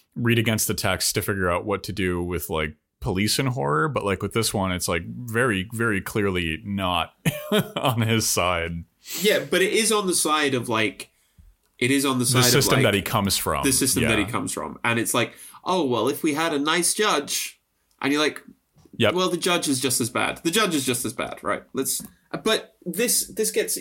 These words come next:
Speaker 2: this gets even more complicated when you look at the kind of sexual politics of this film as well, right?
Speaker 1: Yes. Yeah. And we should, we should talk about that because there is a lot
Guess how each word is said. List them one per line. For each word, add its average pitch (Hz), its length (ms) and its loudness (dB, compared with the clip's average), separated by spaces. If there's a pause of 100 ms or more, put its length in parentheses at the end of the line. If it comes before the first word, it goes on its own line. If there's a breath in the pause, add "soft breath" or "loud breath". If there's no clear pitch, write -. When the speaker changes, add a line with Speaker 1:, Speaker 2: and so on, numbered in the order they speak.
Speaker 2:
this 190 200 -2
gets 190 240 0
even 175 240 -2
more 156 340 0
complicated 127 760 -4
when 113 140 -2
you 113 120 -2
look 123 240 -2
at - 60 -6
the 107 60 -6
kind 120 180 -4
of 113 60 -2
sexual 123 420 -2
politics 131 540 -2
of 160 60 -4
this 175 140 -2
film 180 280 -2
as 127 100 -2
well, 123 240 -2
right? - 300 -4 (1400)
Speaker 1:
Yes. 117 880 2
Yeah. 98 300 2
And 104 120 2
we 117 120 4
should, 143 320 2
we 120 160 0
should 107 520 0
talk - 400 0
about 85 440 0
that 76 240 -2
because 107 200 -2
there 131 120 2
is 113 100 0
a 87 100 0
lot 85 600 -2